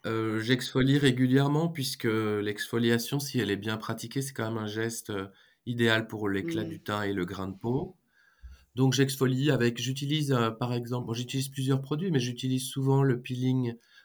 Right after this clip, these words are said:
Speaker 1: au, à la poudre de myrte de Realia, une marque corse
Speaker 2: D'accord.
Speaker 1: qui est, qui propose un peeling extraordinaire avec une poudre de myrte très fine,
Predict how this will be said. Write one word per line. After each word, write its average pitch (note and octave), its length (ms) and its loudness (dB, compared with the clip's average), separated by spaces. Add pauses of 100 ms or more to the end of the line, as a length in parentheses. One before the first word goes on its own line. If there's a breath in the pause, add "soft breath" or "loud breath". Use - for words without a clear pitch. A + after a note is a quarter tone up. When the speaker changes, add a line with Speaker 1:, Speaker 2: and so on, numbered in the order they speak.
Speaker 1:
au, G#2 560 2
à G#2+ 80 -4
la G#2+ 140 0
poudre B2 320 2
de A#2 140 4
myrte B2+ 360 2
de G#2+ 140 -2
Realia, A#2+ 680 2
une A2 200 -2
marque A2+ 360 -4
corse A2+ 440 -6
Speaker 2:
D'accord. F#3+ 200 -12 (480 loud breath)
Speaker 1:
qui A2 380 -2
est, G2+ 340 0
qui - 160 -12
propose C3 380 0
un A2+ 80 4
peeling A#2 340 -2
extraordinaire C3+ 640 0
avec A2+ 320 -2
une A2+ 160 -8
poudre C3 340 0
de A#2 140 4
myrte B2 400 0
très D#3 180 0
fine, D3 420 -4